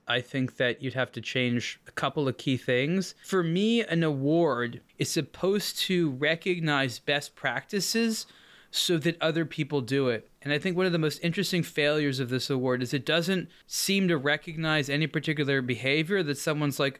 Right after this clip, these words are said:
"Oh, people like stuff like that. I should do more of that." Like, that doesn't come as an outcome. Like, you don't know what to recognize. So, like,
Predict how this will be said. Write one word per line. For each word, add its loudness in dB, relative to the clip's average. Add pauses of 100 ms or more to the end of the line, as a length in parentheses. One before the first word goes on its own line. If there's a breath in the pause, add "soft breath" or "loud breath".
"Oh, 2 (300 soft breath)
people 0
like 0
stuff -2
like 0
that. 2
I 0
should -6
do 0
more 2
of 0
that." -4 (360 soft breath)
Like, -2
that 0
doesn't -2
come -2
as 0
an 0
outcome. 0
Like, 0
you 0
don't 0 (180)
know 2
what 2
to -2
recognize. -2
So, 0
like, 2